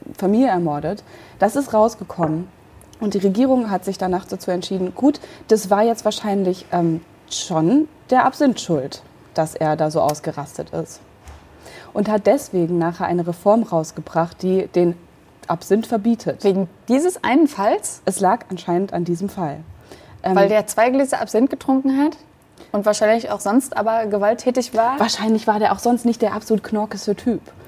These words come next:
Speaker 1: Nur danach ist es halt passiert. So sagt die Legende dieses Absinth, äh,
Speaker 2: Okay.
Speaker 1: Trinkenden. Genau, und danach wurde der Absinth verboten in den meisten europäischen Ländern, auch in Deutschland. Äh, nur in Portugal, Großbritannien und Spanien, ähm, haben sich,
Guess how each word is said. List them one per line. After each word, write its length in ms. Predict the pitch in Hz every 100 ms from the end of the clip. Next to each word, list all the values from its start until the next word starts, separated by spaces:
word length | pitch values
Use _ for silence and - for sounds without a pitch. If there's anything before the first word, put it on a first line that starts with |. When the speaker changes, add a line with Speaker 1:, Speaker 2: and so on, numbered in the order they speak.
| -
Speaker 1:
Nur 140 | 196
danach 380 | 185 175 175 170
ist 220 | 170 -
es 120 | 170
halt 180 | 180 170
passiert. 360 | 190 170 180 160
So 240 | 185 214 262
sagt 340 | 220 220 -
die 160 | 220 208
Legende 640 | 190 180 175 190 180 175 - - -
dieses 280 | 185 185 -
Absinth, 500 | 165 - 180 175 -
äh, 120 | 165
Speaker 2:
Okay. 120 | 156
Speaker 1:
Trinkenden. 680 | 220 180 143 151 147 143 151 - - - - -
Genau, 260 | 214 180
und 140 | 156 185
danach 280 | 190 208 208
wurde 360 | 202 202 196
der 160 | 196 190
Absinth 320 | 185 214 214
verboten 680 | 202 180 233 240 185 208 185
in 220 | - 185 185
den 160 | 180
meisten 300 | 170 208 -
europäischen 580 | 185 185 - 202 185 185
Ländern, 480 | 180 170 151 190 -
auch 200 | 180 226
in 80 | 294
Deutschland. 480 | 180 151 147 156 220 - - - -
Äh, 340 | 190 180 180 190
nur 200 | 214 240
in 140 | 214
Portugal, 540 | - 214 226 208 214 196
Großbritannien 600 | 202 - 196 208 214 175
und 120 | 175
Spanien, 640 | - 175 254 262 269 269 -
ähm, 260 | 190 190
haben 160 | 190 202
sich, 340 | 190 190 -